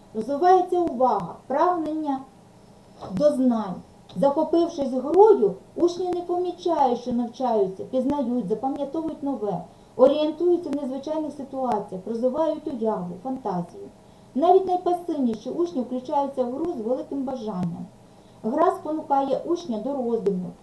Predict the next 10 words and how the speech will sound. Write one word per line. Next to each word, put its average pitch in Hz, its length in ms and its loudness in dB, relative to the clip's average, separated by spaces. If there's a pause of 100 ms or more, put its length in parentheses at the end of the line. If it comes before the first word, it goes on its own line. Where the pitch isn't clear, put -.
(260)
пошуку 381 400 6
переконливих 254 760 0
рішень 247 360 -8
нових 202 260 -4
життєвих 226 400 -6
ситуацій, 185 600 -8 (380)
формування 330 680 2 (100)
навичок 277 560 0
мовленнєвого 220 520 -2
етикету, 202 600 -8